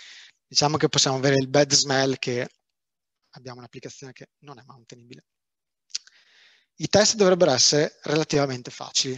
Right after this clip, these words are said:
Mi è capitato spesso di parlare con dei team in cui dicevano: "Eh, sono due giorni che proviamo a testare questa classe." Eh, ammetto che due giorni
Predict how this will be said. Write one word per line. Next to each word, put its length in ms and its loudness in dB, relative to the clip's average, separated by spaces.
Mi 100 -14
è 20 -8
capitato 720 0
spesso 400 2
di 100 -8
parlare 280 2
con 180 -14
dei 160 -4
team 420 -6
in 160 -20
cui 240 -8
dicevano: 720 -2
"Eh, 480 2
sono 260 -4
due 120 4
giorni 300 2
che 100 -6
proviamo 300 -2
a 40 -4
testare 360 2
questa 220 0
classe." 600 0
Eh, 160 -18
ammetto 540 -20
che 220 -16
due 180 -14
giorni 440 0